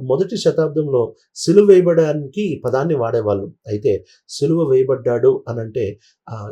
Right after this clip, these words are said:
ఇది ప్రజలు చేసిన తప్పే, కానీ యేసు ప్రభు పాపం కాదు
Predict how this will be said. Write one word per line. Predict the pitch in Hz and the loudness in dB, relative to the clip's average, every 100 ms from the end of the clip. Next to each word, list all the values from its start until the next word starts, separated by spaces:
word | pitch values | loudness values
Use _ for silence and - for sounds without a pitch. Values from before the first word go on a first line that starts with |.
| 139 | -12
ఇది | 139 127 123 120 110 - | -12 -10 -10 -12 -10 -8
ప్రజలు | 110 190 208 - | -2 0 0 0
చేసిన | 175 - 160 | -2 -2 -8
తప్పే, | - 113 - - 180 - - | -6 -10 0 4 6 4 -6
కానీ | 127 120 | -8 -2
యేసు | 123 139 | -2 -2
ప్రభు | 165 165 147 - | -2 -2 -2 -4
పాపం | 117 139 135 | -4 -2 -6
కాదు | 120 113 120 120 | -6 -4 -4 -4